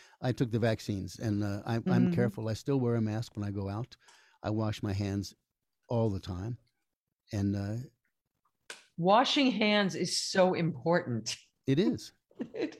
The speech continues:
Speaker 1: It is,
Speaker 2: is.
Speaker 1: because you know what? Also, people think that it's, biting their fingers is how they get it. That's not actually it. It turns out that you have a lot of, uh, enzymes and, and stuff in your saliva that,
Speaker 2: Mm-hmm.
Speaker 1: that will protect you from a lot of stuff. But people touch their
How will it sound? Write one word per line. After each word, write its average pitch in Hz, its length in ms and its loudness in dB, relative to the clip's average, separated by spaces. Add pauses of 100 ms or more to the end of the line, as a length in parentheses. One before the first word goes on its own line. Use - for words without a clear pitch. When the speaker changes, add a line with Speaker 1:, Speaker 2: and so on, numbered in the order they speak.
Speaker 1:
It 190 220 2
is, 208 160 2
Speaker 2:
is. - 40 -8
Speaker 1:
because 147 260 2
you 165 120 0
know 202 120 2
what? 196 320 -2
Also, 151 360 0
people 202 280 -4
think 151 240 0
that 135 140 0
it's, 120 100 -4
biting 147 340 2
their 127 140 4
fingers 147 380 0
is 135 100 0
how 139 160 0
they 135 120 0
get 151 180 -2
it. 175 140 -6 (480)
That's 165 220 -2
not 160 200 2
actually 135 400 0
it. - 220 -4 (680)
It - 120 -4
turns 165 260 2
out 147 180 2
that 117 120 -4
you 127 80 2
have 127 120 2
a 117 60 0
lot 131 240 0
of, 107 180 -2
uh, 104 220 -2
enzymes 113 560 0
and, 113 340 -2
and 113 260 -2
stuff 123 240 -2
in 117 60 0
your 110 80 0
saliva 113 560 -2 (320)
that, 220 120 6
Speaker 2:
Mm-hmm. 233 160 0
Speaker 1:
that 107 180 -2
will 135 280 -2
protect 160 500 -4
you 95 100 -2
from - 180 -6
a - 20 -4
lot 92 160 -4
of 90 80 -10
stuff. 87 240 -14 (140)
But 101 380 -2 (520)
people 151 240 -2
touch - 320 -4
their 110 180 -2